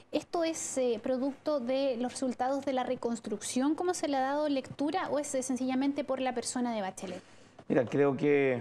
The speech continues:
Speaker 2: el gobierno hizo un mal diagnóstico respecto de las críticas, eh, de la campaña, eh, dirigida desde La Moneda en contra de Bachelet, porque ¿qué ha hecho la ciudadanía? En mi opinión, primero,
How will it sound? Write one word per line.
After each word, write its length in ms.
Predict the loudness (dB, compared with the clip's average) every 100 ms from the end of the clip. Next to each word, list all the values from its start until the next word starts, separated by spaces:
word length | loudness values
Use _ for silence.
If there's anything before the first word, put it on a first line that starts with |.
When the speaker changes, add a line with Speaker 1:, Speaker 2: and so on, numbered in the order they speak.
| -2
Speaker 2:
el 100 | -2
gobierno 420 | 2 4 4 2
hizo 140 | 0 0
un 100 | 2
mal 160 | 2
diagnóstico 600 | 2 2 0 -2 -8 -8 -10 -20 _ -8
respecto 380 | 0 0 2 0
de 60 |
las 100 | 0
críticas, 600 | 0 0 0 -2 -2 0
eh, 440 | 0 2 2 0 0
de 100 | 0
la 100 | 2
campaña, 720 | 0 4 6 6 4 0 -2 -10 -20 _ -4
eh, 120 | 0
dirigida 340 | 0 2 4
desde 180 | 4 4
La 80 | 2
Moneda 320 | 2 2 2
en 60 | 0
contra 280 | -4 0 0
de 40 |
Bachelet, 400 | 2 2 2 0 -8 -20 _ _ -6
porque 680 | -4 0 2 2 0 -4 0
¿qué 80 | 0
ha 20 |
hecho 140 | 2
la 80 | 0
ciudadanía? 420 | 2 4 4 2
En 100 | 0
mi 60 | 0
opinión, 400 | 2 2 0 -4 -18 -20 -6
primero, 480 | 0 2 4 2